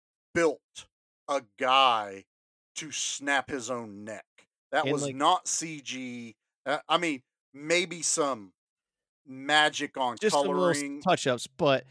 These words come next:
Speaker 1: Yes.
Speaker 2: for the most part, it's because it, you know, Julius Avery wanted, uh,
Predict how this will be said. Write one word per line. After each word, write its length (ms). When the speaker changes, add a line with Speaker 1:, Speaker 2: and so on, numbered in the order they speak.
Speaker 1:
Yes. 180
Speaker 2:
for 80
the 80
most 280
part, 240
it's 180
because 340
it, 140
you 140
know, 120
Julius 400
Avery 260
wanted, 460
uh, 300